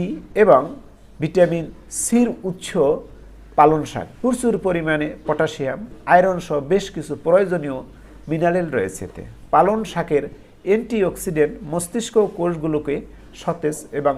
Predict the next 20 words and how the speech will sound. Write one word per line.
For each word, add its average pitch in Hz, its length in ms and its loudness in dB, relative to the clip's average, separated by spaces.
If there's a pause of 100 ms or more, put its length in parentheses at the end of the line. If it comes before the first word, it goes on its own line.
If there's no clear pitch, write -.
(140)
কর্মক্ষম 160 400 -2 (140)
রাখে, - 220 -14 (460)
তাই 170 160 8 (100)
মস্তিষ্কের 165 600 -4 (360)
কর্মক্ষমতা 156 640 0 (120)
বাড়াতেও 151 380 4 (440)
এর 185 100 2 (100)
জুড়ি 156 260 0
নেই। 110 140 -6 (240)
তাছাড়া 151 380 4 (380)
পালং 175 220 6 (100)
শাকে 175 300 -2
রয়েছে 151 340 0 (280)
বিভি-, 170 200 0 (320)
রোগ 208 160 10 (160)
প্রতিরোধের 185 1120 0
ক্ষমতা। 127 380 -4 (260)
সব 214 120 2 (100)
মিলিয়ে 196 240 -4 (120)
পালং 143 220 2